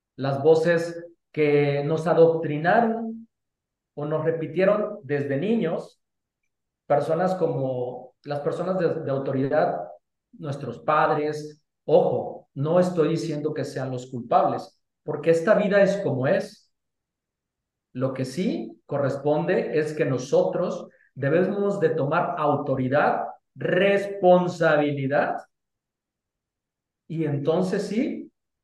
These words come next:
emprender este camino. No recuerdo el nombre de, de Joseph Campbell,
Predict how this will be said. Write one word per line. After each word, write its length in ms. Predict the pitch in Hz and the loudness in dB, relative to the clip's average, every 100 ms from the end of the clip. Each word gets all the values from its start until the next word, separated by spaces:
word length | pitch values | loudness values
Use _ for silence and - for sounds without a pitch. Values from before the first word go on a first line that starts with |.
| _ | _
emprender 600 | 143 143 151 156 156 175 | -6 -4 -2 0 0 0
este 280 | 185 - - | -2 -2 -4
camino. 600 | 156 151 143 120 - - _ _ _ _ _ _ _ _ _ | -2 -2 -4 -6 -10 -16 _ _ _ _ _ _ _ _ _
No 160 | 147 170 | -6 -2
recuerdo 480 | 180 165 170 170 160 | 0 2 2 4 2
el 80 | |
nombre 400 | 151 151 160 156 | 0 -2 -2 -2
de, 340 | 131 120 117 120 | -2 -4 -8 -10
de 640 | 117 113 113 110 110 - | -10 -10 -8 -10 -12 -8
Joseph 300 | 156 165 - - | -6 -4 -2 0
Campbell, 400 | 147 127 113 | 0 0 -4